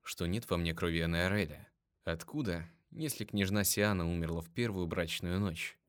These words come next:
и мы с братом, неизвестно чьи дети, непонятно какой пришедшей в наш мир сущности. И пусть зачавшее нас тело было телом Сианы,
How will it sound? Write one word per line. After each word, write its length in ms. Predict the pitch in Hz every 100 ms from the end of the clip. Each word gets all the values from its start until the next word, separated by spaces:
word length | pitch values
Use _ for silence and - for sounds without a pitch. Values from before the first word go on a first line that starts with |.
| _ _ -
и 80 |
мы 160 | 85 95
с 80 | 107
братом, 500 | 87 82 82 69 90 _ _ -
неизвестно 580 | 175 160 143 87 -
чьи 320 | 82 - 82 80
дети, 480 | 90 82 78 53 - _ _ _ -
непонятно 600 | 85 82 101 110 90 85
какой 320 | 90 101 120
пришедшей 520 | 90 85 110 104 87
в 20 |
наш 220 | 85 82 -
мир 200 | 90 -
сущности. 680 | - 107 - - - - - _ _ _
И 120 | 170
пусть 260 | 165 139 127
зачавшее 580 | 98 82 127 113 - 82
нас 180 | 82 -
тело 280 | - 101
было 240 | 82 87 82
телом 280 | - 87 82
Сианы, 540 | - 98 110 80 -